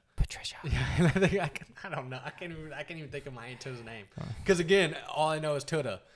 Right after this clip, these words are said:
Speaker 1: Yeah.
Speaker 2: But, uh, but it's like, so yeah, it was like that stuff. Like my aunt, my, my,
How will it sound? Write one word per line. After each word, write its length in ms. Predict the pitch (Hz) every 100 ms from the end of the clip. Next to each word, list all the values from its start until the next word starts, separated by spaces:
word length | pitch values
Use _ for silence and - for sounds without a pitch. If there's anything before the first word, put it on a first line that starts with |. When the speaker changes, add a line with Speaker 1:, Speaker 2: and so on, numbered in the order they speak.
| -
Speaker 1:
Yeah. 260 | 131 113 147 -
Speaker 2:
But, 380 | 147 185 175 -
uh, 80 | 180 180 165
but 200 | 190 190
it's 160 | 165
like, 320 | 170 165 -
so 140 | - 190
yeah, 180 | 190 175
it 100 | 165
was 140 | 151
like 380 | 156 147 135 131
that 200 | 151 151
stuff. 340 | - 139 117
Like 160 | 160 143
my 140 | 151
aunt, 240 | 151 156 - -
my, 300 | 156 135 127 120
my, 160 | 139